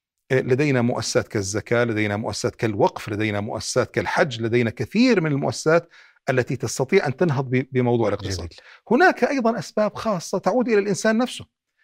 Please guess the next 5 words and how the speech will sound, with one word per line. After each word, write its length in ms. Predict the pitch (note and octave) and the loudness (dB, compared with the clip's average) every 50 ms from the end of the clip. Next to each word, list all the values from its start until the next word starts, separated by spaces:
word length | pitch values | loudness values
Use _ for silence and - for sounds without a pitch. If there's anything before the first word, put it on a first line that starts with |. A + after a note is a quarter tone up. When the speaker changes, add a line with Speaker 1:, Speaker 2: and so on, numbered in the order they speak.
| _ - | _ -2
Speaker 1:
يعني 380 | - C3+ A#2+ B2 B2+ A#2+ - - - | 2 2 4 4 2 0 -2 -4 -4
مسألة 400 | C3+ C3 - - - B3+ A#3+ - - - - _ _ - - | -4 -4 -2 0 2 2 2 0 -4 -12 -20 _ _ -6 -6
الإرادة 640 | C#3+ - - D3 D3+ E3 D3+ A#2+ G2+ G2 F2 - _ _ _ _ _ _ _ _ _ _ _ - | -4 -2 0 2 4 4 2 2 0 -4 -8 -10 _ _ _ _ _ _ _ _ _ _ _ -6
في 80 | - | -6
التحول. 560 | C3+ - - B2 - - B2 G2 F2 E2 - | -4 -2 -2 -2 0 0 -2 -2 -4 -8 -12